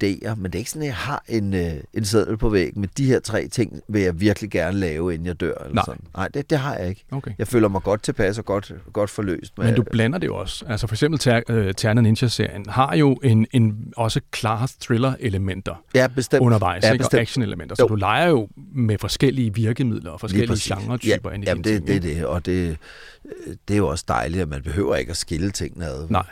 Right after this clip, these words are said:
Speaker 1: Man behøver ikke at lave, kalde det en børnebog. Man siger, "Jeg har lavet en bog, jeg synes var
Speaker 2: Mm.
Speaker 1: god," ikke? Og man behøver ikke kalde det, de der genre, de kan nogle gange, øh, ødelægge det lidt.
Speaker 2: Mm.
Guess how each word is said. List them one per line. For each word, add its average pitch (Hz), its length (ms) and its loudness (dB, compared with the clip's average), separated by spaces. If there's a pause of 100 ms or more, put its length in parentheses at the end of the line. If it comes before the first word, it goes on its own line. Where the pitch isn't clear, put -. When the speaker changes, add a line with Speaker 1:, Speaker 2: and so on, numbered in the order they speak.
Speaker 1:
Man 82 100 -10
behøver 92 260 -2
ikke 78 160 -4
at 92 60 -4
lave, 78 240 -2 (100)
kalde 78 260 -4
det 85 80 -6
en 76 60 -8
børnebog. 78 560 -2
Man 80 80 -8
siger, - 160 -8
"Jeg 69 40 -6
har 67 40 -6
lavet 82 140 2
en 123 60 -4
bog, - 320 -4
jeg 107 80 -12
synes 98 200 -10
var 110 80 4
Speaker 2:
Mm. 113 60 6
Speaker 1:
god," 80 260 -2
ikke? 92 120 -8
Og 78 40 -10
man 73 140 -8
behøver 80 240 -2
ikke 87 140 -4
kalde 76 320 -4
det, 78 80 -10 (680)
de 107 60 -4
der 117 180 0
genre, 101 380 2
de 139 180 -6
kan 127 180 -2
nogle 117 260 -4
gange, 110 260 0
øh, 87 320 -4 (200)
ødelægge 110 460 -4
det 73 100 -8
lidt. 95 120 0 (140)
Speaker 2:
Mm. 92 140 0